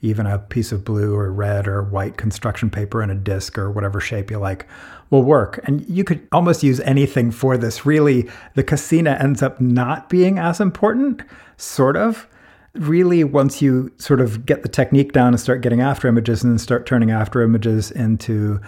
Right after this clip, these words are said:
nimittas, again, not as important, but I really just personally love the aesthetics of a candle or a flame.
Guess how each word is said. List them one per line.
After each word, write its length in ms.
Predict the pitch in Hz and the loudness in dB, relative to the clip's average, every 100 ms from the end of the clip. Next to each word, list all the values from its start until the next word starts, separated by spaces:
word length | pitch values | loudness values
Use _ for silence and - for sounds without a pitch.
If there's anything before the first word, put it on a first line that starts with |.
| - - - | -16 -8 0
nimittas, 500 | 208 - 104 104 - - - - _ | 0 0 -2 -4 -6 -16 -20 -20 _
again, 580 | 160 156 156 143 147 226 | -2 0 2 0 -2 -4
not 240 | 147 139 139 | -2 0 0
as 100 | 127 | 0
important, 460 | 120 160 147 135 | 2 2 2 0
but 160 | 135 - | -2 -2
I 120 | 160 | -2
really 580 | 131 143 180 175 156 135 | -2 0 2 4 4 4
just 180 | 123 - | 0 0
personally 400 | 139 117 127 117 | 0 0 0 2
love 380 | 117 123 120 | 2 2 2
the 100 | 104 | 0
aesthetics 500 | 110 - 123 117 - | -2 -2 -2 -2 -2
of 120 | 113 104 | -4 -6
a 20 | |
candle 560 | - - 127 123 107 | -8 -4 0 0 0
or 160 | 117 104 | -2 -4
a 60 | 92 | -6
flame. 640 | - 120 113 110 107 104 | -4 -2 0 0 0 -2